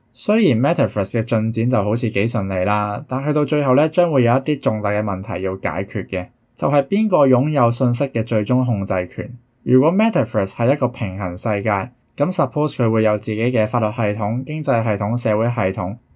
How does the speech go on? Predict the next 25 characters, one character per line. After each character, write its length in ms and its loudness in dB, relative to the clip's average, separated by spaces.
但 180 0
呢 60 2
啲 180 2
系 340 0
統 100 0
又 300 2
會 100 2
由 100 4
邊 180 0
個 140 0
執 180 -2
行 300 -8
呢？ 220 -4
如 180 2
果 100 6
由 180 2
一 40 2
個 120 0
中 260 -2
央 180 -2
機 160 0
構 160 0
去 60 -14
負 200 -2
責， 220 -2